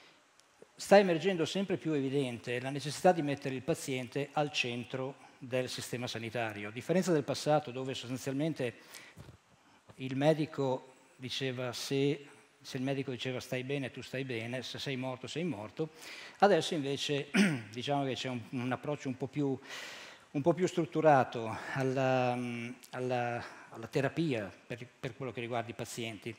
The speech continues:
E quindi l'obiettivo, diversi centri, insomma, stanno cercando di mettere proprio il paziente al centro della, del sistema sanitario. Questo è diventato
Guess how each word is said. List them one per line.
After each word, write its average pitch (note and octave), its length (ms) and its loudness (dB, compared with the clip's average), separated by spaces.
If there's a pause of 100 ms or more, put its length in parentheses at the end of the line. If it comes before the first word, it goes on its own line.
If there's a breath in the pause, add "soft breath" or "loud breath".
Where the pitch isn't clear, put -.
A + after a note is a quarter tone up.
(300 loud breath)
E D#3+ 80 -2
quindi C#3+ 420 2
l'obiettivo, D#3+ 500 2
diversi B2 440 -2
centri, C3 440 -2
insomma, A#2+ 320 -6
stanno C3+ 260 -2
cercando C#3 420 -2
di B2 100 -4
mettere B2+ 440 -2 (400 loud breath)
proprio C3+ 240 -2
il A2 60 -12
paziente E3 440 2
al C#3+ 80 0
centro C3+ 460 -2
della, A#2+ 560 0 (160)
del A#2+ 180 -10
sistema C3+ 400 -2
sanitario. A2+ 680 -8 (480 loud breath)
Questo G3 260 6
è - 20 6
diventato D3+ 720 2